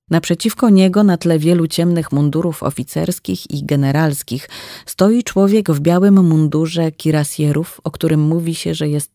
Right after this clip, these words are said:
autorem tego sukcesu. Kanclerz Otto von Bismarck. To on przekonał dziadka Wilhelma do kolejnych zwycięskich wojen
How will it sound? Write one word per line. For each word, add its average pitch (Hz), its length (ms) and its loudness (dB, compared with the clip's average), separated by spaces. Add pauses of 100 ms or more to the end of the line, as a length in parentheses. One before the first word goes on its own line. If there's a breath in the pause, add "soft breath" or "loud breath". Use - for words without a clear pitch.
autorem 147 580 -4
tego - 220 -8
sukcesu. - 680 -12 (760 soft breath)
Kanclerz 160 680 -2
Otto - 400 -6 (120)
von 180 220 0
Bismarck. - 840 -10 (420)
To - 120 -4
on 120 220 -2
przekonał 143 540 -2
dziadka 143 380 -2
Wilhelma 156 580 0
do 160 160 -2
kolejnych 151 840 0
zwycięskich 147 760 -4
wojen 135 420 -2